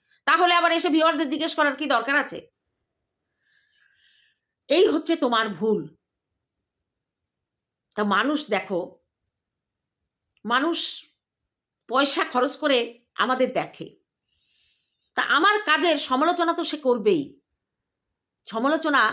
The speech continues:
নিতে হবে। তুমি সমালোচনা করার জন্য কনটেন্ট তুলে দিলে তোমাকে নিয়ে সমালোচনা হবেই। তুমি সাধারণভাবে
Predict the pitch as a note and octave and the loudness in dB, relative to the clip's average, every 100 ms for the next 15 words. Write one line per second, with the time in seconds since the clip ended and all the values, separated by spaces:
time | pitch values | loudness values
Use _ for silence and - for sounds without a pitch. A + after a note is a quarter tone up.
0 | - _ _ _ F#3 G#3 G#3 A#3 D3+ - | -4 _ _ _ -6 -4 -2 -2 -4 -8
1 | - _ _ _ _ _ _ _ _ _ | -14 _ _ _ _ _ _ _ _ _
2 | _ - C4 C#4 A3 G#3+ B3+ C4+ C4+ B3+ | _ -4 -2 -2 -2 0 0 0 -2 0
3 | A3+ B3 G#3 G3+ F#3+ B3 C#4 B3 G3 G#3 | 2 2 2 -2 -2 0 2 0 -2 -2
4 | D4 D#4 D#4 C4 A#3 F#3 - - _ _ | -4 -2 0 0 0 -4 -6 -16 _ _
5 | _ _ _ _ G#3 - C#4+ C#4 - E3 | _ _ _ _ -4 -4 -2 -4 -4 -6
6 | E3+ F3+ E3 D#3 D#3 D3 - _ _ _ | -6 -6 -6 -8 -8 -12 -18 _ _ _
7 | _ _ _ _ _ _ _ _ _ _ | _ _ _ _ _ _ _ _ _ _
8 | _ _ _ _ _ _ _ _ E4+ G4 | _ _ _ _ _ _ _ _ 0 0
9 | - B3+ D4 F4+ G4 F4 C#4 | 0 0 4 4 2 2 2